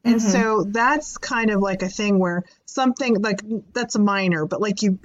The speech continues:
Speaker 1: like, you, you, something hurts and it stops you from doing something. It's like a protection.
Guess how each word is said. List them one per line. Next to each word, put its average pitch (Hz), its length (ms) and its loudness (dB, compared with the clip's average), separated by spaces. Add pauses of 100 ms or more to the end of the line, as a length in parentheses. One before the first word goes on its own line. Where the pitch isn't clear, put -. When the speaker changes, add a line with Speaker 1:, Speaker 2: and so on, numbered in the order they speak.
Speaker 1:
like, 196 200 -2
you, 202 180 2
you, 196 420 2 (1600)
something 285 400 2
hurts 240 680 -4 (180)
and 208 120 -2
it 190 80 0
stops 220 440 -2
you 226 60 2
from 202 220 0
doing 196 260 0
something. 180 520 -2
It's 190 200 -4
like 381 180 -2
a 339 60 0
protection. 190 800 -6